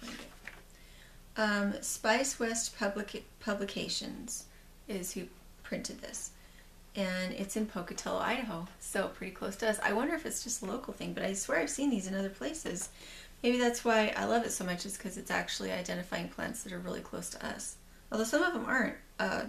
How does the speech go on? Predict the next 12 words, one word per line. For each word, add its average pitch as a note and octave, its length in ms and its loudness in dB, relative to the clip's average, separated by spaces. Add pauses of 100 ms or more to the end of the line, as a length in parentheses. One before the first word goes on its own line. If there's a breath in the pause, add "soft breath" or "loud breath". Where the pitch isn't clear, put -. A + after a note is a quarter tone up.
(100)
Oregon A3+ 360 2
grape G#3+ 280 -2
is - 140 -8
not G3 180 0
native G3 300 0
to - 100 -6
our F3+ 160 -2
area. G3+ 460 -4 (640 loud breath)
It - 240 -2
is F#3 380 0
in F#3 100 -2
Oregon, A#3 640 2